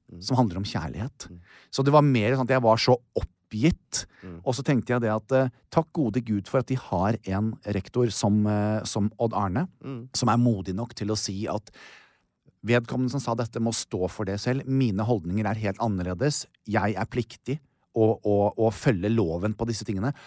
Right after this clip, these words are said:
Speaker 2: Han har gjort alt riktig, men som et medmenneske så, så tenker han at, eh, han skulle ha ønsket at dette her var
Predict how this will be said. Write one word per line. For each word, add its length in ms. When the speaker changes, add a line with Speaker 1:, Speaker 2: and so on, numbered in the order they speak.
Speaker 2:
Han 220
har 80
gjort 180
alt 220
riktig, 340
men 420
som 320
et 160
medmenneske 840
så, 300
så 180
tenker 440
han 220
at, 240
eh, 180
han 140
skulle 220
ha 140
ønsket 280
at 140
dette 160
her 140
var 240